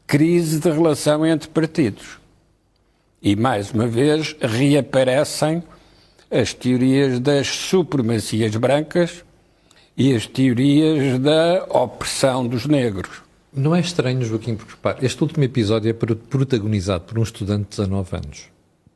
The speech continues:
Speaker 2: Esperava-se que estas novas gerações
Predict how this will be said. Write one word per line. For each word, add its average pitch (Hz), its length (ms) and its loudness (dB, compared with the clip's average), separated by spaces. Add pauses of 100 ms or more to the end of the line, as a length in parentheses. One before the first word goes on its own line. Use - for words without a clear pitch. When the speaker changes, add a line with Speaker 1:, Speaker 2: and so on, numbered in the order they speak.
(140)
Speaker 2:
Esperava-se 98 800 -4
que - 140 -4
estas 110 280 0
novas 117 340 0
gerações 95 680 -6